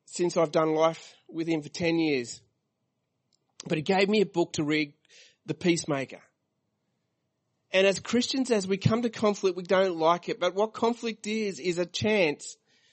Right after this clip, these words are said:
for the grace of God to work more and more and more. See, conflict actually sharpens us up. But it's a chance for us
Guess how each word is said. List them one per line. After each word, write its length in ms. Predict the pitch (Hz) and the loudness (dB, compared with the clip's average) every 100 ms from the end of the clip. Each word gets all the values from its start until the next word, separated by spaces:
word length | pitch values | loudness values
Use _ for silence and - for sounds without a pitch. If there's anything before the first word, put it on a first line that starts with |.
| _ | _
for 120 | - 196 | -2 2
the 100 | 190 | 2
grace 460 | 185 196 208 - | 0 -4 -4 -2
of 180 | 208 180 | -6 0
God 320 | 190 180 175 | 2 2 2
to 100 | 185 | -4
work 420 | 160 170 165 - 180 | 2 4 4 0 2
more 420 | 185 185 185 - | 4 4 2 -2
and 220 | 175 156 | -2 2
more 400 | 151 165 165 165 127 | 4 2 0 -4 -2
and 180 | 156 143 | -2 0
more. 340 | 143 135 117 _ _ _ _ _ _ _ _ _ _ _ _ _ _ _ _ _ _ _ | -2 -4 -10 _ _ _ _ _ _ _ _ _ _ _ _ _ _ _ _ _ _ _
See, 180 | - 214 | -4 -4
conflict 580 | 185 240 254 - 226 220 | -2 0 0 2 0 0
actually 300 | 185 - 208 | -6 -4 -4
sharpens 680 | - 220 202 208 208 190 180 _ _ _ _ _ - | 0 0 0 -2 -6 -6 -10 _ _ _ _ _ -2
us 220 | 185 - | -2 0
up. 300 | 208 180 - _ _ _ _ _ _ _ _ _ _ _ _ _ _ - | 0 0 -6 _ _ _ _ _ _ _ _ _ _ _ _ _ _ 0
But 140 | 202 | 2
it's 120 | 196 | 2
a 60 | 196 | 0
chance 760 | - - 254 240 151 143 - _ _ _ _ _ - | 0 2 2 2 0 -6 -16 _ _ _ _ _ 2
for 280 | 202 208 202 | 4 4 4
us 540 | 233 220 165 - - | 2 2 -2 -10 -16